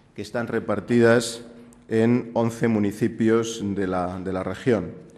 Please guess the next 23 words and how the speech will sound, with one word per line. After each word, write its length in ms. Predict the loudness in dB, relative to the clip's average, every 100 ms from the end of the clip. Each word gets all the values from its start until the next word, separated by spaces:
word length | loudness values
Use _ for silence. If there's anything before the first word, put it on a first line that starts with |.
| -20 _ _ -16
Estarán 600 | -12 -4 2 4 4 0
en 140 | -2 -2
Alcalá 340 | -2 -2 -2
de 80 | 0
Henares, 540 | 4 4 4 2 -4
Boadilla, 680 | -4 -2 0 0 2 2 0
Pinto, 520 | -2 0 0 0 0
Arganda, 680 | -2 -2 -2 0 0 0 -2 -12 -20 -20 -20 -20 _ _ -4
eh, 640 | -2 0 0 0 -2 -4 -4
también 460 | -2 2 4 4
en 120 | 2
Madrid, 440 | 0 0 2 2 0
Tres 240 | -4 -6
Cantos, 460 | -4 -2 -2 -2 -4
San 160 | -4 -6
Sebastián 420 | -6 -6 -4 -2
de 60 |
los 160 | -2 -2
Reyes, 380 | -2 0 -2 -6
Aranjuez, 580 | -10 -12 -8 -6 -6 -6
Móstoles, 600 | -8 -8 -6 -6 -6 -10
en 60 | -10
fin, 300 | -8 -10